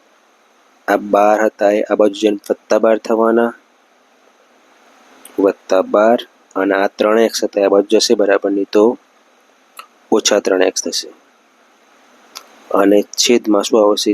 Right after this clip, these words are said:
જે આ બે ગુણેલો હતો વાય જોડે એ છેદમાં આવશે. બરાબર?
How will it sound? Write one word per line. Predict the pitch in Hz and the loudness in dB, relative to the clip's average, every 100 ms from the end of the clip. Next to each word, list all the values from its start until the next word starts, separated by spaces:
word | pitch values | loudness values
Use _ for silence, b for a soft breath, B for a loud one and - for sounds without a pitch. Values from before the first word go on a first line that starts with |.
| - | -4
જે | - - 98 | -6 -2 -4
આ | 107 | 0
બે | 107 104 | 0 2
ગુણેલો | 117 117 117 120 | 2 4 2 2
હતો | 107 104 101 | 0 0 0
વાય | 101 | 0
જોડે | 101 101 101 - | 0 -2 -4 -10
એ | 101 | -6
છેદમાં | 104 95 98 92 | -6 -4 -2 -2
આવશે. | 101 - - _ _ _ _ _ _ _ _ _ _ _ _ _ - - - - - - - - - - - - - - - - - 117 | -2 -8 -10 _ _ _ _ _ _ _ _ _ _ _ _ _ -20 -20 -20 -20 -20 -20 -20 -20 -20 -20 -20 -20 -20 -20 -20 -20 -8 -2
બરાબર? | 123 143 | 2 2